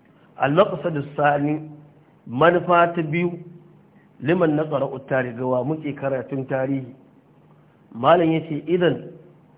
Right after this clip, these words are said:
liman naqra'u tarikh." Al-jawabu huwa, jawabi shine, "Idan kunta tastati'u an tabahasa fil asanid." Idan zaka iya yin bincike akan isnadi, an ce maka ga labari,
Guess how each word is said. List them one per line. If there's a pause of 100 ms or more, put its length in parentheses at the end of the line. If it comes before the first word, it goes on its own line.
(220)
liman
naqra'u
tarikh." (1120)
Al-jawabu
huwa, (380)
jawabi (100)
shine, (640)
"Idan
kunta
tastati'u
an
tabahasa (100)
fil
asanid." (680)
Idan
zaka
iya
yin
bincike
akan
isnadi,
an
ce
maka
ga
labari,